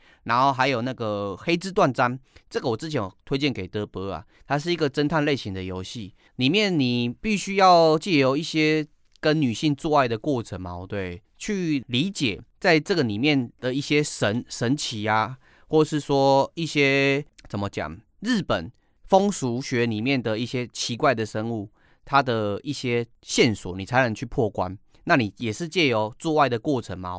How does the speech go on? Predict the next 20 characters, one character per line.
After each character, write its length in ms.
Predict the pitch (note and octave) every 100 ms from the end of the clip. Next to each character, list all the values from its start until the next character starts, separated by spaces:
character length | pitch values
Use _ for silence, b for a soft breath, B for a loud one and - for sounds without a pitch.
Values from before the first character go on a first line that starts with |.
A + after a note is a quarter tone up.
| F2+
对， 380 | G2 F2+ D#2 - b b b
去 180 | - C#3+
理 180 | A#2 C#3
解 180 | A2
所 160 | F#2 G#2
谓 100 | A#2+
的 80 | A2
神 200 | - G2
秘 160 | B2
学 180 | G#2 E2+
是 140 | F2 G2+
什 160 | D#2+
么。 200 | A1+ - _ b b b
那 160 | A#3+ G#3
我 60 | C#3+
继 140 | F3+
续 160 | F#3+ D#3+
讲 240 | A2 F#2
下 160 | C3+ B2
去， 300 | - A2